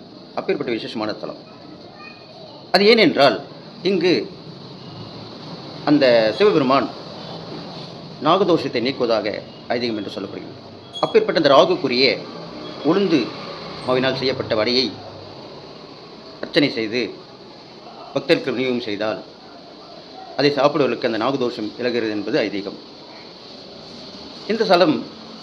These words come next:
மிக பிரசித்தி பெற்ற ஸ்தலமாகும். இதுவும் அல்லாமல்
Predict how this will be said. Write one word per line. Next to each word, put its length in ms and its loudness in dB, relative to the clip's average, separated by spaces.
மிக 160 4
பிரசித்தி 340 -2
பெற்ற 120 0
ஸ்தலமாகும். 400 -6
இதுவும் 260 6
அல்லாமல் 300 2